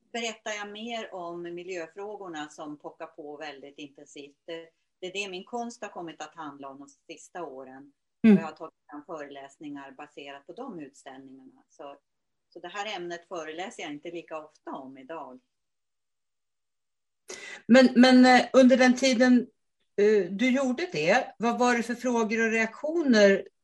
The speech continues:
Speaker 2: du fick då?
Speaker 1: Ja, bland annat så fick jag ju ibland den här frågan om vilken typ av kultur som har den största effekten på oss.
Speaker 2: Ja.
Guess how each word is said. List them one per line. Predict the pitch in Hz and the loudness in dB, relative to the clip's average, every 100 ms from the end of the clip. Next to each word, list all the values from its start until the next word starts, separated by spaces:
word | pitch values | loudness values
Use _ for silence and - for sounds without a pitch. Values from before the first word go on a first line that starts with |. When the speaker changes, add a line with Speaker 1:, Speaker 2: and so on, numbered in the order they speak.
| _ | _
Speaker 2:
du | 180 185 214 | -10 -4 -2
fick | - 226 - _ - - | 0 -4 -4 _ -8 0
då? | 370 - 208 - _ _ _ _ _ _ _ _ _ _ _ _ _ _ - | 2 4 2 -2 _ _ _ _ _ _ _ _ _ _ _ _ _ _ -20
Speaker 1:
Ja, | 165 185 190 233 262 254 | -18 -12 -6 -4 -4 -4
bland | 247 254 262 | -6 -8 -8
annat | - 247 233 233 311 453 - | -8 -6 -6 -8 -8 -12 -16
så | - 247 226 214 208 - - | -12 -8 -4 -2 -4 -6 -12
fick | 214 220 _ | -10 -10 _
jag | - 202 196 | -10 -8 -6
ju | 202 202 | -6 -8
ibland | 220 180 180 180 180 | -10 -10 -8 -8 -10
den | 180 | -10
här | 165 - | -12 -12
frågan | 185 160 160 156 | -10 -8 -8 -10
om | 151 151 - _ _ _ 170 180 | -10 -12 -14 _ _ _ _ -10
vilken | 233 240 247 233 _ 233 220 208 | -6 -6 -6 -10 _ -10 -8 -8
typ | - 208 196 | -10 -10 -10
av | 185 - | -14 -10
kultur | 233 226 - - 294 285 175 175 | -8 -8 -10 -10 -6 -4 -4 -4
som | - 185 | -6 -10
har | 180 190 180 | -8 -8 -8
den | 180 | -10
största | - 185 190 - 165 | -8 -10 -8 -6 -4
effekten | 170 277 339 - - 160 | -4 -2 -4 -4 -8 -8
på | 160 139 135 | -6 -8 -8
oss. | 147 - - | -8 -10 -4
Speaker 2:
Ja. | 208 220 220 233 | 4 6 8 6